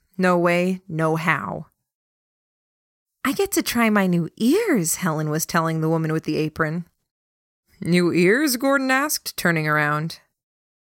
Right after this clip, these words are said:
"My maker gave them to me after I said I almost couldn't hear the ghosts. I don't know if I hear better, but I hear more, except it's not like that. The range is different.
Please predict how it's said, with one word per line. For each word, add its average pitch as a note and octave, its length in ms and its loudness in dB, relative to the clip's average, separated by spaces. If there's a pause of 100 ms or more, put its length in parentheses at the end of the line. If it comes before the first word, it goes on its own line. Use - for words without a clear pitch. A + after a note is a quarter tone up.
(460)
"My C4+ 100 2
maker C#4 340 2
gave G3 320 2
them E3+ 180 0
to E3+ 200 -2
me E3 300 -2
after A3+ 320 2
I G3 80 2
said G3+ 300 0
I F3+ 120 2
almost F#3 440 0
couldn't F#3+ 260 -2
hear F#3+ 160 -2
the D#3+ 80 -4
ghosts. - 640 -4 (360)
I C#4+ 100 0
don't G4+ 180 2
know F#4+ 140 2
if C#4+ 140 -2
I G#3+ 80 0
hear G3+ 260 0
better, E3+ 580 -2
but G3 240 -4 (380)
I F#3 60 -4
hear C4 360 -2
more, E3+ 680 0 (100)
except C#4+ 540 -6 (100)
it's D4+ 200 -10
not G#4 280 0
like G#3+ 240 -2
that. D#3 380 0 (380)
The G3+ 420 0
range D4+ 400 -4
is E4+ 240 -2
different. A4+ 720 -8